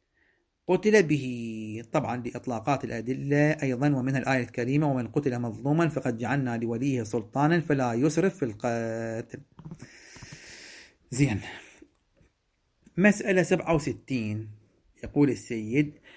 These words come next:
"لو قتل الذمي مسلما عمدا دفع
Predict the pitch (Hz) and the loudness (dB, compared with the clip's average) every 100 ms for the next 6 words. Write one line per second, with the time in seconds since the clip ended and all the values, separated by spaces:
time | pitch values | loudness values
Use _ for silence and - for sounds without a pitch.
0 | - _ 123 127 120 107 - 160 160 131 | -20 _ 0 0 0 -2 4 4 4 0
1 | 117 117 113 110 123 123 123 127 165 160 | -2 -6 -8 -10 -8 -6 -4 0 0 0
2 | 135 123 139 160 - 165 175 180 165 - | -2 -2 0 -2 0 0 4 2 2 -2
3 | 127 120 117 143 131 113 107 104 - - | -6 -2 2 2 2 -4 -8 -10 -14 -20
4 | - - - _ _ _ _ - _ _ | -20 -20 -20 _ _ _ _ -20 _ _
5 | _ - _ - _ - - - - 127 | _ -20 _ -20 _ -16 -16 -16 -10 -2
6 | 123 180 185 151 - 127 | 8 8 8 4 0 -4